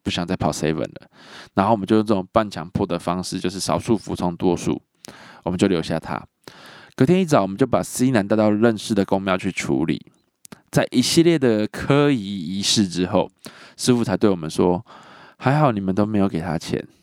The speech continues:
也没有让他骑车回沙鹿，不然一定出事。”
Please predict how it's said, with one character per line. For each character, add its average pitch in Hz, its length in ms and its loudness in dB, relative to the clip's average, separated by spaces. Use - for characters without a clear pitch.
也 90 120 -4
没 98 100 0
有 104 80 4
让 98 160 0
他 98 80 -2
骑 - 180 -6
车 85 200 -2
回 85 160 -2
沙 - 280 -2
鹿， - 160 -2
不 113 80 2
然 92 180 2
一 - 120 -14
定 95 200 -2
出 80 300 -2
事。” - 380 -8